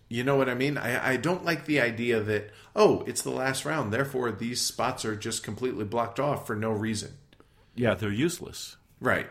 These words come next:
Speaker 1: So
Speaker 2: So,
Speaker 1: that, that,
Speaker 2: yeah,
Speaker 1: that bugged
Speaker 2: I liked
Speaker 1: me.
Speaker 2: it.
Speaker 1: Yeah. All right. Well, cool. Um, and obviously there's no fleshing out of this whatsoever yet. And
Speaker 2: No.
Speaker 1: it might,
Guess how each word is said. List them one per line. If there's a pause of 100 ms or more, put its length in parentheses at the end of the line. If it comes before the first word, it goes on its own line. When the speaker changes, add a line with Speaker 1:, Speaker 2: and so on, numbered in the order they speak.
Speaker 1:
So
Speaker 2:
So,
Speaker 1:
that,
that,
Speaker 2:
yeah,
Speaker 1:
that
bugged
Speaker 2:
I
liked
Speaker 1:
me.
Speaker 2:
it. (360)
Speaker 1:
Yeah. (220)
All
right.
Well, (140)
cool.
Um,
and
obviously
there's
no
fleshing
out
of
this
whatsoever
yet.
And
Speaker 2:
No.
Speaker 1:
it
might,